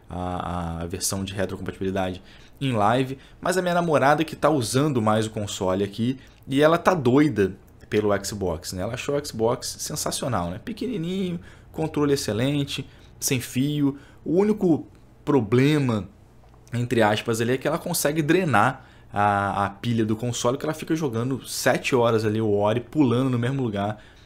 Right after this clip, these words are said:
sem conseguir sair, né? Ela conseguiu zerar o, o Ori, o, o segundo, né?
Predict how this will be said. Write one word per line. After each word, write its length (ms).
sem 200
conseguir 460
sair, 380
né? 80
Ela 100
conseguiu 380
zerar 280
o, 240
o 220
Ori, 380
o, 300
o 100
segundo, 560
né? 200